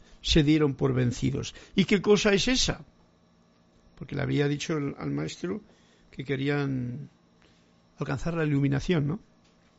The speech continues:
"¿Cosa?", preguntó el maestro. "No es ninguna cosa".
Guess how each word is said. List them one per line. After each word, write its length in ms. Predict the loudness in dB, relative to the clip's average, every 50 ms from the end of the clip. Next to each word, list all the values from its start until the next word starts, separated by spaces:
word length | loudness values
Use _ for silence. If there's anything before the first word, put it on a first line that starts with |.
| _ _ _ _ _ _ _ _ _ _ _ _ _ _ _ _ _ _ _ _ _ _ _ -20 _ _ _ -16 -2
"¿Cosa?", 600 | 2 4 6 8 8 6 6 4 2 2 0 -4 -10 _ _ _ _ _ _ _ _ _ _ _ _ 0
preguntó 420 | 2 4 4 4 4 6 6 6
el 80 | 6 6
maestro. 580 | 4 2 2 0 -2 -4 -6 -8 -8 -8 -10 -14 _ _ -20 -4 0
"No 80 | 2 4
es 80 | 6
ninguna 380 | 6 6 6 8 8 8 6 8
cosa". 500 | 6 6 6 4 2 -2 -4 -6 -10